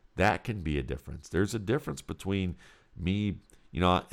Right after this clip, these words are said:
it's the same overall concept. And if you don't have practice of performing in a while, it may not matter so much whether I'm playing in front of fifty people, fifty thousand people, or just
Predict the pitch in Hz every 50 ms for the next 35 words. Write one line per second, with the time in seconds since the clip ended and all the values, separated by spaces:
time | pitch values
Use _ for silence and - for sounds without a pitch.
0 | 85 - - 95 98 - - 87 - - - 120 131 123 113 107 104 95 92 95
1 | 95 85 82 - - - 87 92 101 101 - 110 110 107 - - - 82 82 80
2 | 73 - 87 87 90 90 82 71 - - 85 85 85 80 - 80 78 - - 73
3 | 69 - - 73 69 - - 80 85 87 92 90 82 71 71 71 71 80 101 110
4 | 95 78 71 71 - - - - - - - - - - - _ _ _ _ _
5 | _ _ _ - - 107 104 104 101 107 107 107 101 98 92 - - 82 80 80
6 | 90 90 98 98 101 95 87 - - - 90 87 87 82 76 69 69 78 87 95
7 | 90 73 58 - - - - - _ _ _ _ _ _ _ _ _ _ _ _
8 | - - - - 85 85 82 78 85 82 82 80 80 73 - - 85 80 80 78
9 | 78 71 - - 82 82 76 73 69 - - 87 85 - - 80 78 - - 80
10 | 78 76 - - 69 67 65 - - - 85 78 - - 85 71 - 78 78 80
11 | 78 71 71 73 69 - 82 78 71 - - 69 69 67 - - - 71 71 71
12 | 69 73 73 - -